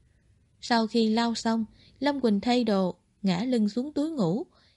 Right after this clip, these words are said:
nghiêng đầu nhìn qua Phó Hành Vân vẫn còn đang ngồi,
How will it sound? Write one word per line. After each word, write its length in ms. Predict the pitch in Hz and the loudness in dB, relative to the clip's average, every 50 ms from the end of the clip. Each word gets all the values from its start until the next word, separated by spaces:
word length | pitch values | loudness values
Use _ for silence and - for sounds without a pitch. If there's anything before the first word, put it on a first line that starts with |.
| _ _ | _ _
nghiêng 280 | 220 226 226 220 214 208 | 2 4 4 4 2 0
đầu 220 | 208 190 185 180 | 0 0 0 0
nhìn 260 | 180 185 190 180 175 | 2 2 0 0 0
qua 300 | 175 196 202 202 196 196 190 - | -2 -4 -4 -4 -6 -6 -8 -8
Phó 160 | 233 277 359 - | -8 -8 -6 -4
Hành 180 | 247 196 185 | -2 -2 -2
Vân 300 | 180 208 220 226 233 220 | 0 -2 -2 -2 -2 -2
vẫn 200 | 214 202 208 285 | -2 -4 -4 -4
còn 200 | - 214 185 175 | -4 -4 -4 -2
đang 220 | 190 220 233 240 220 | -2 -4 -2 -2 -2
ngồi, 220 | 202 180 175 | 0 0 -2